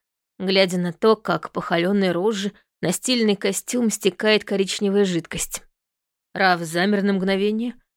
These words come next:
а затем аккуратно убрал кружку от Алисы, вытер ладонью лицо,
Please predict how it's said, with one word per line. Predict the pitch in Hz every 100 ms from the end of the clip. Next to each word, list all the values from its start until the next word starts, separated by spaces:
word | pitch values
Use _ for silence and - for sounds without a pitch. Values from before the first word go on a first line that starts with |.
| _ _ _
а | - 180
затем | 214 - 302 277
аккуратно | 240 233 254 269 226 208
убрал | 196 226 233
кружку | 214 202 - 202
от | 190 190
Алисы, | 170 185 - 254 - _ _ _ _ -
вытер | 180 190 190 180
ладонью | 170 170 185 185
лицо, | 175 170 - 202